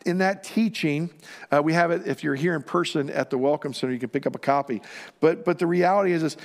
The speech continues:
children don't need to be baptized.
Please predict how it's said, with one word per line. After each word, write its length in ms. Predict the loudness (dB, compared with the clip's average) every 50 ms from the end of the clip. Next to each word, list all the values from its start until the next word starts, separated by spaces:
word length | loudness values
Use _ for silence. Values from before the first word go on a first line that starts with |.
| -20 -20 -10
children 600 | -4 0 2 4 4 4 4 4 2 2 0 0
don't 280 | 2 2 2 2 2 0
need 160 | 0 2 2
to 80 | 2 0
be 80 | 0
baptized. 760 | 2 4 4 4 4 2 0 -2 -4 -2 -2 -4 -6 -12 -16